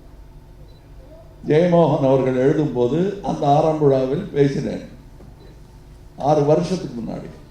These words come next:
நான் எப்பவுமே இந்த பேச்சு பேசிக் கொண்டிருப்பேன். எனக்கு அது பற்றி தெரிந்த விஷயங்களை பேசிக் கொண்டிருப்பேன். என்னுடைய கலாச்சாரத்தில் இருக்கும் எல்லாவற்றையும் நான் ஏற்றுக்கொள்ள வேண்டியதில்லை. ஆனால்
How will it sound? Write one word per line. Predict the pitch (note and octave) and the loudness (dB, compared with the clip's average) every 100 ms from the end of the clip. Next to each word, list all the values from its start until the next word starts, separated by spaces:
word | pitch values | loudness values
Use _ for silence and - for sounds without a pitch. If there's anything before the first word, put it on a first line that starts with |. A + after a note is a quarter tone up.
| - - - - - | -20 -20 -20 -20 -14
நான் | - C#3+ C#3 | -4 -2 0
எப்பவுமே | C3+ - G3 F#3 G3 G#3+ E3 | -2 0 2 4 2 0 -2
இந்த | D#3 | -4
பேச்சு | - D3 C#3+ | -2 -2 -2
பேசிக் | D3+ D3 C3+ C#3 A#2+ | -4 0 0 -2 -6
கொண்டிருப்பேன். | A2+ A2 F#2+ G2+ - - - - - - | -6 -6 -6 -8 -8 -14 -20 -20 -20 -6
எனக்கு | C#3 D#3+ E3 E3+ F3 - | -2 0 0 0 0 -2
அது | - C#3 | -4 -2
பற்றி | C#3+ D3 F#3 - | -4 -4 -8 -8
தெரிந்த | E3+ E3 G#3 G3+ G#3+ | -2 0 0 -2 -2
விஷயங்களை | F3 C#3 E3 D3 C#3 D3+ | -2 -4 -6 -6 -6 -8
பேசிக் | - C#3 C#3 - A#2+ | -6 -6 -6 -8 -10
கொண்டிருப்பேன். | A2+ F#2+ - - - - - - - - | -10 -10 -12 -14 -14 -16 -20 -20 -20 -4
என்னுடைய | C3+ D#3+ D#3 D3 | -2 0 0 0
கலாச்சாரத்தில் | C3+ C#3 E3 G#3 G#3 F#3 F3+ E3+ D#3+ | -2 -2 -2 0 0 0 0 -2 -6
இருக்கும் | D#3 D3+ D3 B2 | -6 -6 -8 -6
எல்லாவற்றையும் | C3 D#3 E3+ D#3+ E3 E3+ E3+ | -2 0 2 0 -2 -4 -4
நான் | D3 C3 B2 | -8 -8 -8
ஏற்றுக்கொள்ள | C#3+ D#3 C3+ B2 | -10 -10 -8 -4
வேண்டியதில்லை. | A2+ A2 G#2 G2+ - G2+ A2+ F#2+ - - - - | -4 -6 -8 -10 -10 -10 -10 -10 -12 -20 -20 -16
ஆனால் | - A#2 B2 D3 | -6 -4 -2 -2